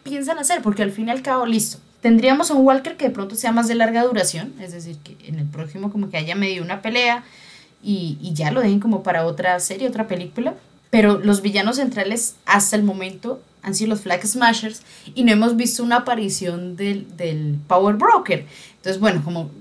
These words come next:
a mí me quedan muchas dudas como qué podría pasar ahí, porque al parecer, no sé, yo sí siento que el Power Broker va a terminar siendo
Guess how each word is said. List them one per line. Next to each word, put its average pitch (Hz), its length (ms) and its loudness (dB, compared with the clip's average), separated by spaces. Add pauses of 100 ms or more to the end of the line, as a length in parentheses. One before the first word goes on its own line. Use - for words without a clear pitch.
(160)
a 196 80 0
mí 214 140 6
me 262 140 4
quedan 277 180 0
muchas 285 260 -4
dudas 294 160 -6
como 226 240 -2
qué 214 100 -4
podría 220 340 -2
pasar 208 280 -2
ahí, 208 200 0
porque 180 220 -6
al 165 100 -2
parecer, 277 640 6
no 240 140 2
sé, 214 200 0
yo 208 140 -2
sí 247 140 -2
siento 226 520 -4
que 180 460 -8
el 147 100 -10
Power 190 360 0
Broker 185 400 -8
va 180 60 -2
a 175 80 -6
terminar 165 480 -6
siendo 156 840 -4